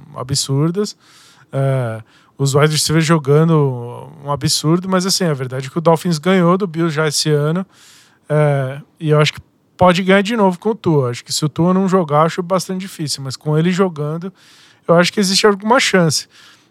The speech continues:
É, mas, assim, o, o, o Bills é o melhor time da, da N F L, na minha opinião. O time mais bem treinado da N F L.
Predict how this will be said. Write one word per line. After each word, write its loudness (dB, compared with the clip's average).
É, 0
mas, 4
assim, 0
o, -16
o, -2
o 2
Bills 4
é 8
o 6
melhor 4
time -2
da, 4
da 2
N 4
F 0
L, 4
na 2
minha 0
opinião. 2
O 0
time 0
mais 2
bem -2
treinado 0
da 2
N -2
F -10
L. -2